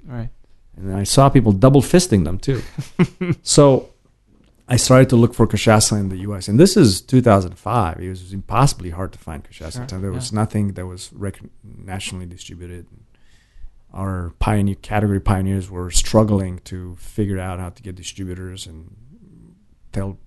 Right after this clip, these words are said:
Speaker 1: Different
Speaker 2: consumers what
Speaker 1: industry
Speaker 2: this thing was.
Speaker 1: completely at that point.
Speaker 2: Yeah, the, you know, the category is five hundred years old in Brazil and literally only about fifteen years
Speaker 1: Yeah.
Speaker 2: here in the U S.
Speaker 1: Astonishing.
Speaker 2: So, um, I just,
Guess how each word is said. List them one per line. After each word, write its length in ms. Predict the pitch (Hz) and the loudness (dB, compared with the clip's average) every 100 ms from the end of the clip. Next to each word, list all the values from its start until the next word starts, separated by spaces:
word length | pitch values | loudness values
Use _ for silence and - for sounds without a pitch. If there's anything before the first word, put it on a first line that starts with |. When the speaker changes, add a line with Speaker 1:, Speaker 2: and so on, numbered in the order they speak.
| - | -10
Speaker 1:
Different 300 | 185 - 143 | -8 -2 0
Speaker 2:
consumers 0 | |
what 80 | 127 | 0
Speaker 1:
industry 260 | 123 95 98 | 0 -2 -6
Speaker 2:
this 80 | 123 | -6
thing 140 | 104 | -6
was. 100 | 101 | -8
Speaker 1:
completely 240 | 127 - - | -10 -12 -18
at 140 | - | -20
that 60 | - | -20
point. 100 | - | -6
Speaker 2:
Yeah, 180 | 120 151 | 2 4
the, 200 | 113 113 - | 6 2 2
you 140 | 123 | 2
know, 100 | 120 | 4
the 80 | 107 | 2
category 400 | 104 123 143 113 | 4 4 4 2
is 100 | 95 | 0
five 300 | - - 131 | -2 2 4
hundred 200 | 131 113 | 4 2
years 240 | 107 107 95 | 2 0 0
old 260 | 107 110 | 2 2
in 80 | 90 | 0
Brazil 400 | 87 87 104 95 | -8 -8 -6 -6
and 200 | 87 87 | -10 -16
literally 380 | 90 117 123 95 | -2 2 4 2
only 220 | 101 104 | 0 -4
about 220 | 101 87 87 | -4 -6 -10
fifteen 360 | 101 92 95 | -10 -10 -10
years 500 | 92 113 87 - - _ | -10 -10 -12 -18 -20 _
Speaker 1:
Yeah. 120 | 123 | -16
Speaker 2:
here 100 | 110 | -14
in 160 | 95 90 | -14 -14
the 80 | 85 90 | -18 -16
U 60 | 107 | -16
S. 260 | 104 _ _ _ _ _ | -18 _ _ _ _ _
Speaker 1:
Astonishing. 400 | _ 120 120 - _ _ _ _ _ _ _ | _ -14 -14 -16 _ _ _ _ _ _ _
Speaker 2:
So, 460 | - 135 120 - | 4 6 6 4
um, 560 | 120 117 113 107 104 - _ _ _ - _ _ _ _ - - | 2 4 6 4 2 -4 _ _ _ -20 _ _ _ _ -16 2
I 60 | 135 | 4
just, 240 | 147 - | 4 2